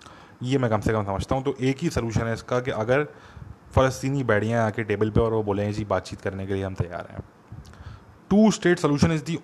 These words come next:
only solution for this, ठीक है ना, वरना फिर ये ऐसे ही ड्रैग ऑन होता रहेगा। कहने का मकसद कि अरब ममालिक का अब इसमें interest नहीं रहा। अरब ममालिक कहते हैं कि जी हम morally support करते रहेंगे फ़लस्तीनियों को, पैसा वैसा हम उन पे फेंकते रहेंगे,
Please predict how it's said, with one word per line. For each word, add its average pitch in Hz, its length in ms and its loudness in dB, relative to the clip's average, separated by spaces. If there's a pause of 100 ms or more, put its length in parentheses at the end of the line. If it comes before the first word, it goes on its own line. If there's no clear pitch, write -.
only 151 340 2
solution 113 500 0
for 95 120 -6
this, - 220 -10 (500)
ठीक 131 140 -14
है - 80 -10
ना, - 140 -16 (500)
वरना 165 300 6
फिर 151 120 2
ये 139 220 4
ऐसे 123 160 2
ही 127 60 0
ड्रैग 104 240 4
ऑन 104 80 2
होता 95 200 -4
रहेगा। 92 300 -10 (920)
कहने 160 220 6
का 170 80 4
मकसद 151 300 0
कि 147 180 -2
अरब 135 200 2
ममालिक 123 340 2
का 135 100 0
अब 123 100 0
इसमें 120 220 -4
interest 107 320 0
नहीं 101 180 -6
रहा। 110 160 -4 (340)
अरब 135 180 2
ममालिक 123 340 2
कहते 117 200 0
हैं 123 100 -2
कि 120 60 -2
जी 123 160 -4
हम 113 340 -2
morally 117 280 2
support 110 320 -2
करते 101 240 -4
रहेंगे 117 200 -2
फ़लस्तीनियों 110 520 -4
को, 117 140 -2
पैसा 113 340 2
वैसा 110 220 0
हम 110 120 0
उन 107 100 -2
पे 113 60 -2
फेंकते 104 300 0
रहेंगे, 110 300 -4